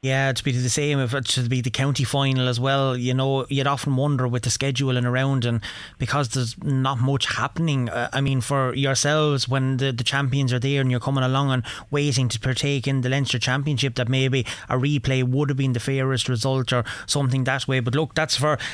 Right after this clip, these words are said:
a different day's debate. That's for not us, for us to deci-, decide this evening, Willie. But, um, yeah, you're dead right. Look, it, it's a horrible way to, to end, but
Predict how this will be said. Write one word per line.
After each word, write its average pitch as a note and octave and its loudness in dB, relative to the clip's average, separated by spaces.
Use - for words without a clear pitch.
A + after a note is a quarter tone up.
a C#3+ 2
different D3 0
day's D3+ 2
debate. C#3+ 0
That's D#3 0
for D3 2
not D3+ 2
us, E3 0
for E3+ 0
us D3+ 0
to D#3 0
deci-, D#3 0
decide D#3 2
this C#3+ 0
evening, E3 2
Willie. D#3+ 2
But, D3 0
um, D3+ 2
yeah, D#3+ 2
you're C#3+ 2
dead C#3+ 2
right. D3 2
Look, D3 0
it, C#3 0
it's C#3 0
a B2+ 2
horrible C3+ 2
way C3+ 2
to, C3 -2
to - -2
end, C3+ 2
but C3 0